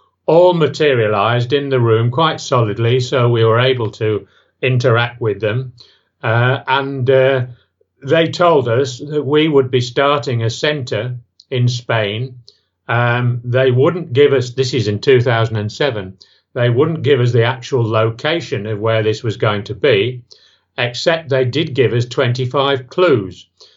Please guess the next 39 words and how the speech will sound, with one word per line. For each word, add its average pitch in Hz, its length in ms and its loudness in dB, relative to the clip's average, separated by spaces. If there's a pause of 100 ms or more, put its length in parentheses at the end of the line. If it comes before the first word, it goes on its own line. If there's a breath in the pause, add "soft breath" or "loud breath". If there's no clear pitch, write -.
(200 soft breath)
Um, 117 640 0
we 120 140 2
were 113 120 2
told 151 420 0
that 135 120 -2
the 120 100 -2
name 123 320 -2
of 110 100 -4
the 110 120 -6
town 117 340 -2
started 113 560 -4
with 110 180 0
an 101 120 -4
A, 120 420 -4 (580 soft breath)
uh, - 40 -10
uh, 117 1000 -2
and 127 240 -2
there 120 140 2
was 113 160 -2
a 110 40 0
mountain 127 560 -4
very 120 280 -2
close 123 300 -2
by 104 400 -2
that 120 140 0
was 113 220 -4
a 117 60 0
sacred 147 500 -2
mountain, 123 680 -4 (500 soft breath)
uh, 120 320 2
and 131 220 -2
which 147 200 2
had 139 220 -2
a 123 40 0
portal 123 760 0 (280 loud breath)
between 127 400 2
the 120 80 2
spirit 139 440 0
world, 117 520 0